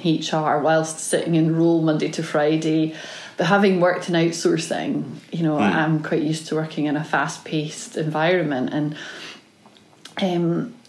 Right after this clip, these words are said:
Speaker 1: and so there was, yeah, just thought, "Right, what, what next?"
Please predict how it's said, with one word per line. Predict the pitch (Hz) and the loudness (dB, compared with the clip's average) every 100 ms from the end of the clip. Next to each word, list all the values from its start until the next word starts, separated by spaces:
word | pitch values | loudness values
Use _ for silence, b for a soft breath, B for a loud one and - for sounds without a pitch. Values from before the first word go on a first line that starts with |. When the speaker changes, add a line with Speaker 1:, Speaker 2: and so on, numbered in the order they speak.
| - | -10
Speaker 1:
and | - 147 165 165 160 | -6 0 2 2 0
so | - 165 156 | 0 0 2
there | 160 156 | 2 2
was, | 156 151 - - - | 2 -2 -8 -10 -4
yeah, | 165 156 151 - | 0 0 -2 -8
just | - 160 | -12 -10
thought, | - 156 139 | -2 0 2
"Right, | 165 147 - - - | 2 2 0 -8 -20
what, | - - 120 | -10 -6 -2
what | 170 - | 0 0
next?" | 170 196 208 - - - | 0 0 0 -6 -12 -14